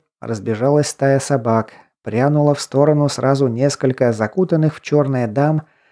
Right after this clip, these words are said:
которые смотрели на мир через узкую сеточку бурки, закрывающей даже и лицо.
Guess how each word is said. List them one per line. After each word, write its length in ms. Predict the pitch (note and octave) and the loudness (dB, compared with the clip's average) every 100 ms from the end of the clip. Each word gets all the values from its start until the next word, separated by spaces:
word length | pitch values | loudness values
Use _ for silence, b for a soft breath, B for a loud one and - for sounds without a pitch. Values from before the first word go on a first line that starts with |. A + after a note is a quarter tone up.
| b | b
которые 380 | - A2+ E3+ G3 | -10 -2 0 0
смотрели 520 | F3 D#3 D3 D#3+ E3+ | 0 -2 0 2 2
на 160 | E3 D#3 | 4 2
мир 240 | D3 E3+ | 2 0
через 360 | D#3 D3 C#3+ B2 | 0 0 0 0
узкую 420 | C#3 D#3 - E3+ D#3 | -2 -2 -2 -2 0
сеточку 640 | - A#2+ B2+ A#2+ - B2 | 0 -2 -2 -6 -4 -4
бурки, 540 | A2+ D#3 C3 - G2+ b b b b | 0 0 0 -4 -8 b b b b
закрывающей 760 | C3+ B2+ C3+ B2 A2+ A2+ B2 | -2 0 0 2 0 0 -4
даже 340 | B2 A#2 A2+ | 0 0 -2
и 120 | G#2+ A#2+ | -2 0
лицо. 420 | A2 - A2 | -2 -4 -10